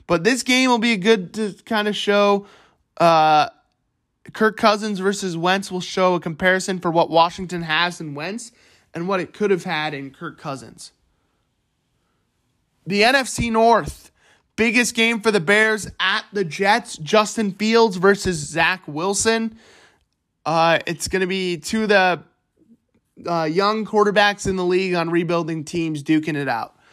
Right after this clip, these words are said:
For the Lions, I think it's versus the Bears. Uh, the, the Lions added some depth. They got Aiden Hutchinson and Jameson Williams in the draft. Uh, Jared Goff and Amon-Ra Saint Brown developed a good connection last season.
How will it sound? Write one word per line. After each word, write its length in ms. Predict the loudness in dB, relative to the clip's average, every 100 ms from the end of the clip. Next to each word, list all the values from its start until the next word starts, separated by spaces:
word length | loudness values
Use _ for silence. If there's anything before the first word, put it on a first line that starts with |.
| _ _ _
For 280 | -4 4 4
the 120 | 4
Lions, 420 | 2 2 2 0 0
I 60 |
think 180 | 0 0
it's 120 | -2
versus 440 | 2 2 2 -2 -4
the 80 |
Bears. 580 | -2 2 4 2 0 -6 -16 _ _ _ _ _ _ _ _ -20 -20 _ _ _ _
Uh, 300 | 2 4 4
the, 240 | 2 -6 -8
the 160 | -8 -2
Lions 400 | 2 2 2 2
added 320 | 2 2 -4
some 400 | -4 -4 -4 -4
depth. 420 | 2 2 0 -8
They 180 | -10 -6
got 320 | -2 0 -2
Aiden 300 | -6 -10 -10
Hutchinson 520 | -12 -14 -14 -16 -14 -12
and 80 | -10
Jameson 400 | -8 -8 -10 -6
Williams 360 | -4 -2 -4
in 80 | -4
the 80 | -2
draft. 440 | 0 2 0 -6 -14 -16 -20 _ _ _
Uh, 280 | 2 4 2
Jared 400 | 0 0 2 4
Goff 360 | 4 4 4 -2
and 100 | -4
Amon-Ra 600 | -2 -2 -2 0 2 2
Saint 360 | -2 -8 -8
Brown 320 | -4 -2 -2 -4
developed 340 | -4 -4 -4
a 60 | -8
good 260 | -6 -6
connection 460 | -4 -4 -4 -6 -4
last 260 | -4 -6
season. 460 | -8 -8 -8 -10